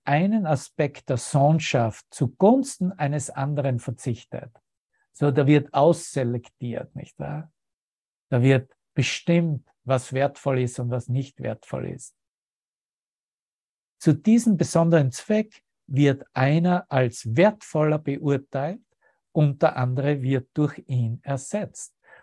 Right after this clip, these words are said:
Und das ist natürlich auch kein Zufall, dass das genau hier, äh, zu Beginn, äh, nach Kapitel sechzehn und siebzehn steht,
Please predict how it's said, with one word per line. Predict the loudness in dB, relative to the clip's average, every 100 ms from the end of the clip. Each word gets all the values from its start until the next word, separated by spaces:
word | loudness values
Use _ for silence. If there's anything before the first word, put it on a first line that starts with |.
| -2
Und | 0 0 0
das | 0
ist | 2
natürlich | 0 2 2 2 2
auch | 0 0
kein | -2
Zufall, | -2 -4 -2 -2 -2
dass | -4 -8
das | -8 -6
genau | -2 2 2 2 2
hier, | 0 -4 -8
äh, | -8 -6
zu | -6
Beginn, | -4 -2 0 0 0 -4 -14 -20 -20 -20 -20 _ -6
äh, | -2 -2 -2
nach | -6 -10 -10 -4 0 2 2 -2
Kapitel | -4 -2 -2 -4 -4 -4 -4 -8 _ _
sechzehn | -6 -2 -2 -4 -6 -4
und | -2 -2
siebzehn | 0 -2 -2 -6 -4 -4 -6
steht, | -10 -10 0 2 2 0